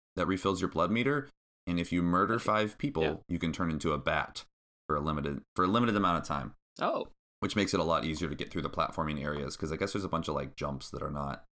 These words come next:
Speaker 1: super easy.
Speaker 2: Platforming in N E S era was pretty difficult.
Speaker 1: And of course, there are Reebok pumps <laughs> hidden throughout the castle, as, as there were in, in, in ancient Transylvania. And, uh, basically, they just give Dracula the ability to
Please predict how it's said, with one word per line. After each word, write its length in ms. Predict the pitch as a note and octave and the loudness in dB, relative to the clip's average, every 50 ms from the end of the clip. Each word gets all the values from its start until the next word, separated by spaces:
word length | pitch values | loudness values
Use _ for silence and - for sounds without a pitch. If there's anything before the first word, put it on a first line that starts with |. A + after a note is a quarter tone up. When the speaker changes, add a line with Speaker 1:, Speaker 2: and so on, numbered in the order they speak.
| _ _ | _ _
Speaker 1:
super 480 | - - - E2 D2 C#2+ C#2 A#1+ - - - - - | -10 -8 -6 -4 -4 -4 -4 -4 -8 -12 -14 -12 -10
easy. 320 | D2 - - A2 A2 - - - _ _ _ _ - | -8 -8 -6 -8 -8 -10 -12 -16 _ _ _ _ -2
Speaker 2:
Platforming 440 | D#3 D3+ - E3 C#3 B2 A#2 A2+ | -2 0 0 0 0 0 0 -2
in 160 | A2+ A2 A2+ G#2+ | -2 -4 -4 -4
N 160 | - A#2 A#2+ | -2 -2 0
E 80 | B2 | 0
S 160 | B2 B2 - B2+ | 0 -2 -2 -4
era 220 | B2+ C3 C3+ C3+ | -4 -4 -4 -6
was 160 | C#3+ D3 - | -6 -8 -8
pretty 220 | - - - - - | -10 -10 -10 -8 -8
difficult. 460 | D3 - - - - C#3 - - - _ _ _ - | -10 -12 -12 -10 -6 -6 -6 -6 -10 _ _ _ 2
Speaker 1:
And 100 | G#2+ A#2 | 2 2
of 80 | A2 | 4
course, 280 | - - G#2+ G#2 G2 - | 4 4 4 4 4 4
there 100 | G2 G2 | 6 6
are 100 | G2+ G#2+ | 6 6
Reebok 440 | F#2 F#2 F#2 F#2 F#2 F#2 F2+ - - | 6 4 4 4 4 4 2 2 -2
pumps 480 | - F2 F2 F#2+ G#2+ - - - - - - | 0 0 2 2 0 0 -2 -4 -4 -4 -4
<laughs> 200 | - - - - | -2 -2 0 2
hidden 300 | A2+ A#2 G2 A2 A#2 A2 | 2 4 4 4 4 4
throughout 260 | G#2+ G2 G2 G2+ - | 4 4 4 4 2
the 60 | - | 0
castle, 440 | - F#2 F2 F2+ - - C3+ C#3 - - _ _ _ _ - - | 2 4 4 4 4 2 -2 -2 -4 -10 _ _ _ _ -8 -4
as, 480 | E2 D#2+ D#2 D#2+ D#2+ D#2+ - - - - - | -2 0 0 0 0 -2 -4 -8 -8 -4 -2
as 180 | F2 E2+ - | -2 0 2
there 140 | - G2 F2+ | 2 2 2
were 200 | D#2 E2 E2 F2 | 4 4 4 4
in, 140 | F2 E2+ - - - | 2 2 0 -4 -6
in, 360 | D#2+ D#2 D#2 D2+ D2+ C#2+ C#2+ - - | -6 -4 -4 -4 -4 -6 -8 -10 -8
in 100 | D#2+ D#2 | -6 -4
ancient 340 | D2 E2 E2 - - E2+ - | -2 -2 -2 -2 -4 -4 -4
Transylvania. 720 | - E2 E2+ E2+ - G2+ E2+ E2+ D#2+ D#2 D2+ D#2+ E2+ E2+ - _ _ - - - - - | -2 -2 -2 0 0 0 0 0 0 0 0 -2 -2 -4 -6 _ _ -14 -12 -12 -8 -2
And, 320 | E2+ E2+ E2+ D#2+ D#2+ D2 | 0 0 2 2 2 2
uh, 120 | E2 D#2+ D2 | 2 2 2
basically, 880 | C#2 F#2 F#2+ - G#2 F#2+ - F2+ F2 E2+ E2 D#2+ D#2+ D2 C#2 - - - _ - | 2 0 0 0 0 -2 0 0 2 2 2 2 0 0 -2 -4 -8 -10 _ -8
they 400 | D#2 E2+ E2 E2 D#2+ D#2+ D#2 D2+ | -4 -2 0 0 0 0 0 -2
just 260 | - - E2 D2+ - | -4 -6 -8 -6 -4
give 180 | - D#2+ D2+ C#2 | -2 -2 -2 -2
Dracula 360 | - D#2+ D#2 D2+ - D2 D2 D2 | 0 -2 -2 -2 -2 -4 -4 -4
the 80 | D2 C#2+ | -4 -4
ability 380 | C2+ C#2+ C#2+ C#2+ C#2 C#2+ C#2+ | -2 -2 -2 -2 -2 -4 -6
to 600 | - - D2 C#2+ C#2+ C#2+ - - - C2+ - - | -6 -6 -4 -4 -2 -2 -4 -4 -4 -6 -8 -6